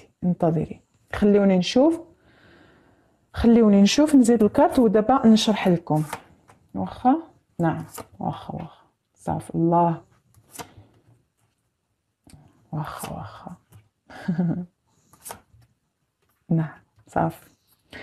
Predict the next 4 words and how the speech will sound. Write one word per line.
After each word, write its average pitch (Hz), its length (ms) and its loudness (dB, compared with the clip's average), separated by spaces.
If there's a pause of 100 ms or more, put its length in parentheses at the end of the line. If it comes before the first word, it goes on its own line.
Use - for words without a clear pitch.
(160)
سي 220 200 -2
clair، 196 300 0 (160)
صافي. 165 400 -2 (3750)
عزيزتي، 202 680 2